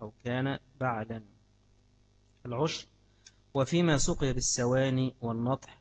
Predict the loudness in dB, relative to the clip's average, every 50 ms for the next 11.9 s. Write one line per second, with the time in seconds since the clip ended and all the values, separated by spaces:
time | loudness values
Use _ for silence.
0 | _ -6 -4 -2 -2 -2 -4 -6 -10 _ -4 -4 -4 -4 -6 -10 -12 -12 -14 _
1 | _ _ _ _ _ _ _ _ _ _ -4 -4 -2 -2 -2 -4 -2 -2 -4 -4
2 | 0 0 0 0 0 -2 -4 -6 -6 -4 -2 0 0 0 0 0 -2 -2 -2 -2
3 | -4 -4 -2 -4 -8 -10 -4 -2 -2 0 0 0 -2 -2 -4 _ _ _ _ _
4 | _ -4 -2 0 0 0 0 -2 -2 0 -2 -2 0 0 0 0 0 -2 -4 -6
5 | -2 0 0 0 0 0 0 -2 -2 -2 -6 -6 -6 -6 -6 -8 -10 -8 -6 -2
6 | -2 -2 -2 -2 -2 -2 -2 -2 -2 -2 0 0 2 2 2 2 2 2 0 -2
7 | _ _ _ _ _ _ -4 -2 -2 -2 -2 -2 0 0 0 0 -2 -4 -6 -8
8 | -6 -4 -2 0 0 2 0 0 -2 -4 -4 -6 -6 -2 -2 -4 -4 -4 -10 -20
9 | _ _ _ -18 -16 -14 -12 -6 -2 -2 0 -2 -2 -4 -8 -10 -8 -10 -10 -16
10 | -16 _ _ _ _ _ _ _ _ _ -6 -2 0 2 2 4 2 2 2 0
11 | -2 -2 -2 0 0 0 -2 0 0 4 4 4 6 4 4 2 0